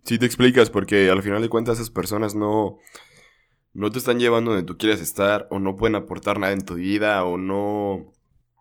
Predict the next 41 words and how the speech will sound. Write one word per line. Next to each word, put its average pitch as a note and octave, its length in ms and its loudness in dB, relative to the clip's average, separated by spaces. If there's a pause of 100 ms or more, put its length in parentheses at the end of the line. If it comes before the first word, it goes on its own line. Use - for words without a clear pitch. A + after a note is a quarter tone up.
(240)
no G#2 160 0
tienen A2 320 2
algo A2+ 400 2 (520)
en F#2+ 100 -10
el F#2 120 -8
cual G#2+ 360 2
luego A2 180 4
les G2+ 100 -2
puedes A#2 220 4
pedirte G#2 240 -2
un A2+ 80 -2
favor, A2+ 300 4
porque G2 160 -4
a - 20 -2
lo F#2+ 100 -4
mejor G2+ 240 -4
sabes A2+ 220 -2
que G#2 100 -6
ellos G#2+ 140 -2
tienen G#2+ 180 -2
una A2+ 80 -4
empresa A#2+ 560 4
o G2 160 -2
tienen G2+ 180 -4
un A2 60 -2
negocio A#2+ 500 2 (460)
en F2+ 100 -6
el F2+ 120 -4
cual G2+ 220 2
te G#2 80 -2
interesa G2 920 0
a E2+ 100 -4
ti A2 80 -2
incursionar A2 680 2
o G#2+ 80 8
apoyarte G2+ 640 4
o F#2+ 60 2
apalancarte, G2 720 4
bla, E2+ 220 0
bla, E2+ 40 2 (220)
bla. - 20 -20